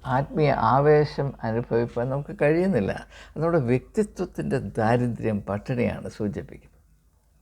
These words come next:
അതുകൊണ്ട് ഭാരതത്തിൻ്റെ പ്രശ്നം,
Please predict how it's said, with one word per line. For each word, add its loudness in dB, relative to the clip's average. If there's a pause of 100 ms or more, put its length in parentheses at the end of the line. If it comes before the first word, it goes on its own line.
(1000)
അതുകൊണ്ട് 4 (1300)
ഭാരതത്തിൻ്റെ 4
പ്രശ്നം, -2